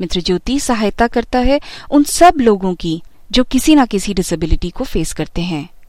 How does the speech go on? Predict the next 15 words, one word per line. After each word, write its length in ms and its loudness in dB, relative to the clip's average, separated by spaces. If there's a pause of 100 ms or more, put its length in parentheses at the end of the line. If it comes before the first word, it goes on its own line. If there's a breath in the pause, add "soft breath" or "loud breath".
खासतौर 440 -2
पर 220 2 (440 loud breath)
उन 140 4
लोगों 340 0
की 340 -4
जो 160 2
visually 300 0
impaired 380 -4
हैं। 220 -12 (240)
मित्र 220 -6
ज्योति 480 -4
पिछले 260 2
चौंतीस 560 2
वर्षों 340 0
से 280 -6